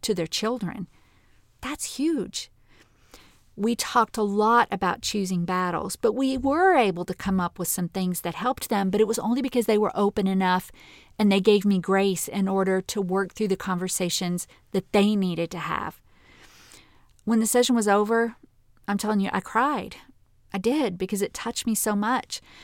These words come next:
I remember a woman named Ariel. She came over and she asked me about my books, and she told me she was writing one. Another woman came over to thank me. Another woman came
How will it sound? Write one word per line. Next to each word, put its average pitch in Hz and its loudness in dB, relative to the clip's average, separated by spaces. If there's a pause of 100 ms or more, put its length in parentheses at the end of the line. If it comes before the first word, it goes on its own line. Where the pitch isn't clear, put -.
(120)
I 190 2
remember 226 6
a 220 6
woman 214 2
named 214 0
Ariel. 208 0
She 214 -4
came 214 -4
over 202 -2
and 196 -2
she 202 -4
asked 196 -2
me 214 0
about 190 -2
my 185 -4
books, 214 -4
and 214 -4
she 226 -8
told 185 -4
me 190 0
she 208 -4
was 220 -6
writing 233 0
one. 170 -8 (400)
Another 240 4
woman 202 0
came 185 -4
over 175 -2
to 175 -8
thank 170 -8
me. 175 -4
Another 202 0
woman 185 -4
came 180 -6